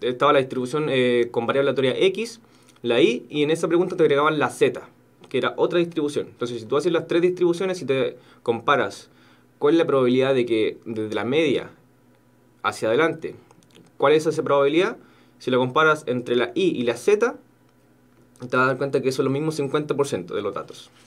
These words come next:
¿Sí? So-, o sea, son dos distribuciones distintas. Ya no es que se haya movido. O sea, yo igual puedo tener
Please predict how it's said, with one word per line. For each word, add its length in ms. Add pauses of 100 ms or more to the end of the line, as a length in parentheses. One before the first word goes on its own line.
(1080)
¿Sí? 240 (200)
So-, 140
o 40
sea, 120
son 260
dos 440
distribuciones 540
distintas. 640 (560)
Ya 100
no 80
es 40
que 80
se 100
haya 120
movido. 200
O 40
sea, 240 (260)
yo 100
igual 240
puedo 260
tener 360